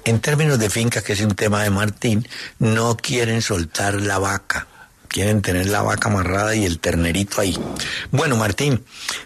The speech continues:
¿te acordás que terminada la Copa de Europa, la Eurocopa de Naciones y la Copa América,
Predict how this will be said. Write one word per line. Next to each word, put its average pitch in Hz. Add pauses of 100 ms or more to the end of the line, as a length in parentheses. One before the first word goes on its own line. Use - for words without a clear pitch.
¿te 127
acordás 123
que 190
terminada 117
la 127
Copa 127
de 120
Europa, 101
la 98
Eurocopa 85
de 107
Naciones 101
y 85
la -
Copa 98
América, 87